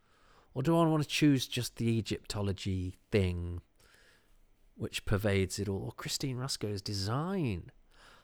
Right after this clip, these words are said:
So Paddy Russell's direction, which is so unobtrusively good, uh, that she almost does her no favours in terms of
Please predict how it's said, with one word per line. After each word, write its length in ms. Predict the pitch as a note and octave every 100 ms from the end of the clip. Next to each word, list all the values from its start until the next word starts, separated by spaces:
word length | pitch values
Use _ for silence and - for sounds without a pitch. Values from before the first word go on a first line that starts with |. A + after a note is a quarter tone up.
| -
So 360 | - - D3+ -
Paddy 260 | - C#3 C3
Russell's 400 | B2+ - B2+ A2+
direction, 560 | C3 D3+ - - G#2+
which 240 | G2+ - B2+
is 200 | A2 -
so 1120 | - - - - - - - - - - D#3 D#3
unobtrusively 1000 | D3+ C3+ - - D3 - A#2 G2+ G#2+ G2+
good, 600 | G#2 B2 A#2 F#2 D2+ - - _ _ _ _ _ _
uh, 240 | A2 G#2 G2+
that 180 | A#2 -
she 160 | B2+
almost 440 | A#2+ C3+ C3 A#2+ -
does 160 | A#2+
her 80 | A2+
no 160 | A2 G#2+
favours 540 | - A#2 G#2 G2 F2+
in 140 | G2 F#2+
terms 400 | - G2+ F#2 G2
of 240 | F2 -